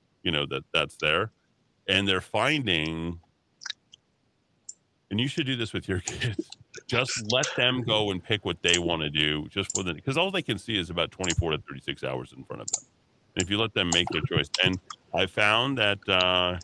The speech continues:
you know, Mikey likes it and Mikey doesn't like it, um, very often with the choices that they make. You might remember Life cereal, of course, and Mikey, you're just trying to get Mikey to eat. So, you know, it's been a lot of fun. It's been pretty, uh, inventive.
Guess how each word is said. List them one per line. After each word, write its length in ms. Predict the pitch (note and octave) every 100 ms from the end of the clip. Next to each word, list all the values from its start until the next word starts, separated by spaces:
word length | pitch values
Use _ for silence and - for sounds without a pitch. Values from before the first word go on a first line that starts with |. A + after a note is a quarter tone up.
| -
you 100 | G#2
know, 280 | F#2 E2+ E2+ -
Mikey 420 | F#2+ A2+ A#2 A#2
likes 360 | F#2+ A2+ A2+ C#3+
it 160 | C#3
and 140 | F#2 F#2
Mikey 320 | G2+ G#2+ G2+
doesn't 440 | F2+ B2 A#2 - C#2+
like 140 | C2+
it, 420 | - - - - E2+ - _ - -
um, 600 | E2 E2 D#2+ D2+ D2 D2 - - _ _ -
very 260 | F#2+ F2
often 440 | D#2 D2+ - A#1+ G#1+ _
with 180 | - D2+
the 60 | D2
choices 460 | - D2+ C#2+ D2 C2 -
that 140 | C#2+ -
they 60 |
make. 180 | C2 G#1+ -
You 60 | F2
might 160 | D#2+ D2
remember 360 | C#2+ C#2+ C#2 C2+
Life 220 | C#2+ C#2
cereal, 400 | - F2+ B1+ -
of 80 | A#1+
course, 280 | - A#1+ - B1+
and 100 | B1 C2+ -
Mikey, 380 | D#2+ E2+ A2+ A#2
you're 180 | G2 F2+
just 180 | F2+ -
trying 160 | E2+
to 60 | F2+
get 140 | F2
Mikey 280 | E2 D#2+ E2
to 80 | D#2
eat. 260 | G#2 F#2+ - _ _ _ -
So, 360 | F3 C#3+ -
you 100 | C#3
know, 180 | C#3 C3
it's 140 | C3 -
been 160 | F3
a 60 | G#3+
lot 180 | F3+ B2+
of 100 | -
fun. 220 | A#2 A2+
It's 120 | G#2
been 220 | - A2+
pretty, 400 | A#2 B2 G#2+ F#2 E2+
uh, 300 | F2 E2 D#2+
inventive. 680 | E2 D#2+ D2+ F#2+ - C#2 C2+